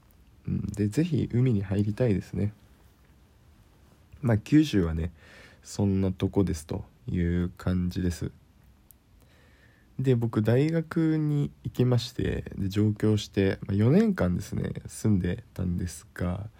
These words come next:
まあ、東京はですね、まあ、僕の最初の印象は、まあ、まず建物が、あの、大きすぎて、もう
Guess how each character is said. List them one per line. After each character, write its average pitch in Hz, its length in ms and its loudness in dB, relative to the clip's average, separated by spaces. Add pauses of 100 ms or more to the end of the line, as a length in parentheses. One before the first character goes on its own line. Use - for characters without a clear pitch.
(520)
ま - 80 -4
あ、 - 80 -4
東 139 460 0
京 180 320 4
は 180 100 6
で 151 140 2
す - 160 -2
ね、 85 420 2 (460)
ま 95 120 0
あ、 - 20 2 (520)
僕 101 240 -2
の 139 80 4
最 131 220 2
初 135 100 0
の 139 100 4
印 131 340 2
象 135 200 4
は、 123 380 2
ま 101 140 -2
あ、 - 20 -2
ま 107 240 2
ず 90 180 -2
建 151 380 0
物 180 260 4
が、 92 380 -4 (160)
あ 98 60 -8
の、 - 340 -8
大 101 100 -2 (100)
き 143 120 -2
す - 160 -4
ぎ - 100 -2
て、 87 400 -4 (840)
も 95 300 -2
う 95 140 -8